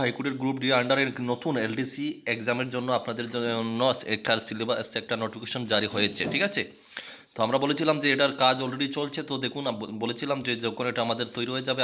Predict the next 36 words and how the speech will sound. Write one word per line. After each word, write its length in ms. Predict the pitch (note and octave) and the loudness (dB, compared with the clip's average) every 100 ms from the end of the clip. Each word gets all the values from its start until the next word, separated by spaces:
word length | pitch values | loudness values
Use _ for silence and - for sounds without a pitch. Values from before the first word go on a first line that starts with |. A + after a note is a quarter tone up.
| G#2 | 0
আপনাদেরকে 360 | A2 A2+ - B2 | -2 -6 0 0
আপডেট 220 | F#2 A2 G#2+ | 2 -2 -4
দিয়ে 120 | G2+ F2+ | -4 -8
দেবো। 160 | E2 F2+ _ - - - - - - | -10 -14 _ -18 -16 -16 -20 -20 -4
তো 40 | B2+ B2 | 0 2
সম্পূর্ণ 300 | C3+ C3 D#3+ E3+ | 0 0 2 2
ত্রিপুরা 240 | D#3 C#3+ D3+ | 2 2 4
হাইকোর্ট 360 | C3+ C3 D#3+ D#3 - - A#2+ | 4 2 0 0 -12 -18 -4
গ্রুপ 180 | C#3 C#3+ C3+ | -2 -2 2
ডি 100 | D3 E3 - C3+ | 2 0 -2 0
এলডিসি, 360 | D3 D#3 D3+ A2+ - A2 | 2 0 0 -4 -4 -6
বর্তমানে 340 | A2+ C3+ C#3+ C#3+ | -4 -2 0 0
এলডিসি 320 | C3 C3+ C3+ D3+ C3+ | -2 -2 -2 -2 -4
স্টেনোগ্রাফারটা 500 | - C#3 C#3+ D3 C#3+ C3+ | -6 -4 -2 -4 -2 -4
এখনও 200 | C#3+ C3+ | -2 -2
হয়নি, 240 | C3 C#3+ D#3+ - - _ - | -2 -2 -6 -10 -20 _ -6
এলডিসিটা 480 | B2 C#3+ C#3 D#3+ F3+ B3 - - - | -4 -4 -4 -2 0 -2 -6 -18 -8
সম্পূর্ণ 280 | B2 B2+ C#3 C3+ | -6 -4 -6 0
কমপ্লিট 380 | C3 B2 C3 C#3+ - | 0 2 0 -2 0
হয়ে 140 | C3 D3 | 2 2
গেছে। 180 | D3+ D#3+ D3+ | 2 -2 -6
তো 40 | A#2+ | 2
যারা 140 | A#2 B2 | 4 4
আপনারা 200 | A#2+ B2 B2 | 4 0 0
নিতে 180 | B2+ E3 | -2 -2
চান, 140 | A#2 F2 - _ _ _ - | -2 -2 -8 _ _ _ -8
আপনারা 280 | A2 B2+ C3 | -6 0 2
আমাদের 200 | C3 C3 C3+ - A#2+ | 2 0 -4 -6 -6
নিচে 180 | - C#3 | -4 -2
WhatsApp 260 | C3 C3 C#3+ | 0 0 -4
নাম্বার 180 | C3+ C#3 C3+ | -2 2 2
আছে, 120 | C#3+ B2+ | 2 0
WhatsApp-এর 340 | A2+ - C3+ | 0 -4 -2
মাধ্যমে 260 | C3+ B2+ C#3 A#2+ | 0 0 -4 0
যোগাযোগ 260 | B2+ C#3+ D3 | 0 -2 -2
করে, 120 | A#2 | -2